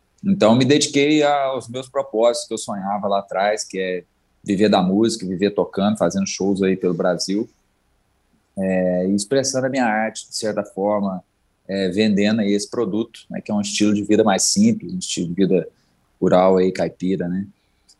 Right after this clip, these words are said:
É, construí uma rural, peguei um, um, um carro velho aí, converti ele no meu palco,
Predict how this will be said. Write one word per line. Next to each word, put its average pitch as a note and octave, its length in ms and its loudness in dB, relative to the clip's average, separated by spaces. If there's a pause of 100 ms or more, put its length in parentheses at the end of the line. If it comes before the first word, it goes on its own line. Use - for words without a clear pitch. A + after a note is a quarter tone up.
(100)
É, F#2 720 2
construí A2+ 460 2
uma A2 140 0
rural, A2 500 0 (640)
peguei G2 260 -8
um, G2+ 280 -6 (380)
um, G2 440 0
um F#2 40 0
carro G2 400 4
velho G2 380 4
aí, G2 300 -2
converti G#2 580 -2
ele G2+ 120 0
no G#2 60 -6
meu G2+ 160 -4
palco, G2 560 0